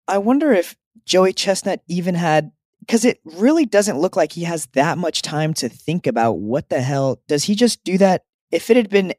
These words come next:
anyone, would he have done that to them? Because I,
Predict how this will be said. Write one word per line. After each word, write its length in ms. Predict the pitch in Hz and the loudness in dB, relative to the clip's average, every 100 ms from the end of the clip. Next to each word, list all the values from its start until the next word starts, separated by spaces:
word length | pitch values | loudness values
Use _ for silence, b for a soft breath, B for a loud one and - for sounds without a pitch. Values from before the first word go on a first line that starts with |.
| - | -2
anyone, 480 | 131 180 202 233 | -2 0 2 4
would 120 | 233 214 | 2 2
he 120 | 226 | 0
have 140 | 233 | 0
done 160 | 226 233 | 0 0
that 140 | 240 | -2
to 100 | 240 | 0
them? 240 | 262 302 302 _ _ | 0 -2 -6 _ _
Because 440 | 202 - 220 196 - _ _ _ | -6 2 2 2 -6 _ _ _
I, 360 | 165 240 330 - | 0 2 2 0